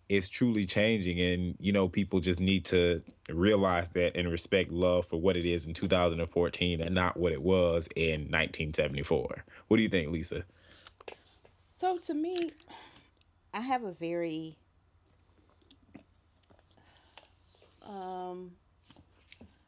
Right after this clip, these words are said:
Speaker 2: I have a very, very strict opinion on love. I think love is consistently the same thing. I don't think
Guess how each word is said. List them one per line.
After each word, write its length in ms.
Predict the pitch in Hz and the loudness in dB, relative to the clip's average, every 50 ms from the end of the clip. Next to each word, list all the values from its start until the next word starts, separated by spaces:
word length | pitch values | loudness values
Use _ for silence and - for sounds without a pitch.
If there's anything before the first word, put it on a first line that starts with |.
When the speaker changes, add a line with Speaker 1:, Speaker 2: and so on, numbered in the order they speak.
| _ _ _ - | _ _ _ -4
Speaker 2:
I 40 | 220 | -4
have 100 | 262 285 | -4 -4
a 80 | 277 226 | -4 -6
very, 500 | 190 202 208 214 214 208 202 196 - - _ _ _ _ - | -4 -4 -4 -2 -2 -2 -4 -4 -6 -10 _ _ _ _ -20
very 540 | - 170 190 202 208 208 202 196 196 196 - _ _ - | -14 -8 -6 -4 -4 -4 -4 -6 -8 -10 -14 _ _ -20
strict 380 | - - - - 180 170 - - | -20 -18 -12 -10 -10 -10 -10 -12
opinion 360 | 160 - - 170 165 151 151 - | -14 -12 -10 -8 -8 -8 -8 -10
on 220 | - 147 139 135 135 | -10 -12 -10 -10 -10
love. 300 | 135 127 - - - - - _ - | -10 -10 -10 -12 -14 -16 -16 _ -6
I 100 | 156 170 | -6 -4
think 300 | 165 - 254 240 190 - - | -4 -4 -4 -6 -6 -8 -10
love 380 | - 165 165 170 180 175 165 151 - | -8 -4 -2 -2 0 -2 -2 -6 -8
is 160 | - 165 165 - - | -8 -8 -8 -8 -6
consistently 640 | - 156 151 - 175 175 - - 165 147 147 147 | -6 -6 -6 -4 -6 -6 -6 -6 -8 -8 -8 -10
the 80 | 135 139 | -10 -12
same 300 | - - 156 143 131 123 | -10 -8 -6 -6 -6 -6
thing. 360 | - - 143 139 123 - - 73 | -6 -6 -6 -4 -4 -6 -8 -6
I 80 | - | -4
don't 180 | 156 156 151 - | -4 -4 -4 -4
think 200 | - 156 147 - | -4 -4 -6 -6